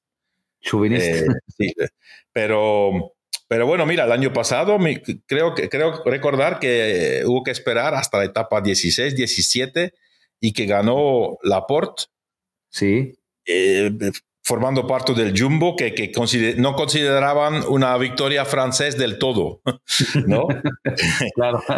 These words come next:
Speaker 2: Y, y, y este, este Tour, pues, ya desde la segunda etapa, eh, pues, eh,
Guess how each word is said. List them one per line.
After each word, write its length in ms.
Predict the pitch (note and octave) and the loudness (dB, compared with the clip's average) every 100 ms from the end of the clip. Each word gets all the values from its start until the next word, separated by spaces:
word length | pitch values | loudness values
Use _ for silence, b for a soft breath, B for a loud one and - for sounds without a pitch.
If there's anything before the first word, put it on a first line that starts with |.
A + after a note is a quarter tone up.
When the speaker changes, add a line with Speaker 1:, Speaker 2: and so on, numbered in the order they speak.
| B2 B2+ - | -4 -4 -2
Speaker 2:
Y, 220 | A2+ A2 - | 0 0 0
y, 540 | G#2+ G#2 G2+ F#2+ F2 | 2 2 2 2 2
y 60 | A2+ | 0
este, 380 | B2 C#3+ C3 C3 | 0 -2 -2 -2
este 200 | - A2+ | -4 -4
Tour, 280 | C#3 C#3+ C#3 | 0 0 2
pues, 180 | A#2 | 0
ya 160 | A2 A#2+ | 2 2
desde 200 | B2 A2+ | 2 2
la 100 | A2 | 2
segunda 360 | G2+ G#2+ A#2 A#2+ | 2 2 2 0
etapa, 760 | A2+ B2 - B2+ A#2+ G#2+ F#2+ F2+ | 0 -2 0 2 2 4 2 2
eh, 440 | F2+ E2 D#2+ D#2 | 2 2 2 0
pues, 400 | - E2 - - | 0 0 0 0
eh, 440 | D2 D2+ A#1+ G#1+ | 0 2 0 -2